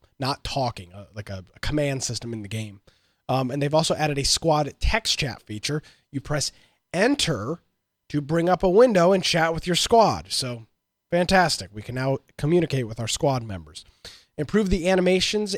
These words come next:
and <clears throat> origin for throwing grenades. Added a new animation for class abilities, utilities, and tools. Added a new visual model for the medic shield rechargeable deploy-,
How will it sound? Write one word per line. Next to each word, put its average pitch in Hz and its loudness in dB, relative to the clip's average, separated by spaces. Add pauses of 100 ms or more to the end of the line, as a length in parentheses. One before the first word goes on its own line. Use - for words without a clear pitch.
and 143 -2 (140)
<clears throat> 196 0
origin 170 2
for 165 0
throwing 143 2
grenades. 147 -2 (400)
Added 165 0
a 165 0
new 175 2
animation 180 0
for 135 -4
class 170 -2
abilities, 175 -2
utilities, 160 -4
and 113 -12
tools. 214 0 (440)
Added 156 -2
a 156 -2
new 143 -2
visual 165 2
model 180 0
for 156 -4
the 127 -6
medic 147 -2
shield 170 0 (140)
rechargeable 143 -2
deploy-, 156 -2